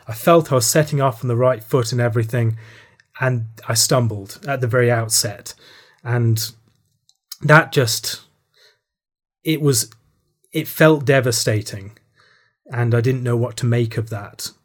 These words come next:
The whole timetable had been set off, and all the things that I'd planned were denied to me.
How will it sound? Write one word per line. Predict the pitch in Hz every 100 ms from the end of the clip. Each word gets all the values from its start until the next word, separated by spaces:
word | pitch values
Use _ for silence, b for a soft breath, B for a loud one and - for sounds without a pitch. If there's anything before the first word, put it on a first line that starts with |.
| _
The | 113
whole | 113 123 113 110 113 b b -
timetable | - 139 120 139 113 113
had | 110
been | 113 113
set | 110 120 110 - - _ _ _ _ -
off, | 131 123 - -
and | 123 113 113 110 - B B B B -
all | 139
the | 127
things | 113 139 123 113
that | 120
I'd | 127 113
planned | - 139 127 123 117 113 - _ b b _
were | 123
denied | 117 117 127 120 -
to | 120
me. | 113 110